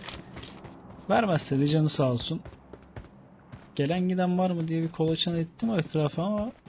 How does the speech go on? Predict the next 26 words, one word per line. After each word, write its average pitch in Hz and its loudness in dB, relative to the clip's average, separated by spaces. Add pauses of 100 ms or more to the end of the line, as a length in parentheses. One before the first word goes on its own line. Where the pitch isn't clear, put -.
(1120)
Ho, 202 12
rallici 160 10
kardeşlerimiz 165 8
geliyor. 180 10
Gel, 175 8
gel, 175 10
gel, 175 10
gel, 175 8
gel. 170 6
Topla 202 8
gel 165 8
kardeşim, 143 6
topla 175 4
gel. 151 6 (640)
Ee, 139 2 (1200)
M 156 6
iki 160 2
yüz - 0
kırk - -6
dokuz 175 0 (400)
aldık 139 0
ama 160 6 (800)
A 147 10
V 156 6
M 156 6
atmadı. 156 2